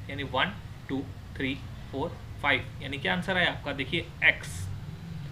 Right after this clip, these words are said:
Clear हुआ? चलिए third question देख लेते हैं और clear हो जाएगा आपको। देखिए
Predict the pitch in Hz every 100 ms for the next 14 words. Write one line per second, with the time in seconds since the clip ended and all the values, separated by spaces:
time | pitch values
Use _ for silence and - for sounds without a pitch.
0 | - - - - - 170 160 160 233 -
1 | - - - - 147 120 175 170 175 170
2 | 170 170 170 170 190 208 - 160 160 175
3 | 165 160 165 165 165 - - - - -
4 | - - - - 165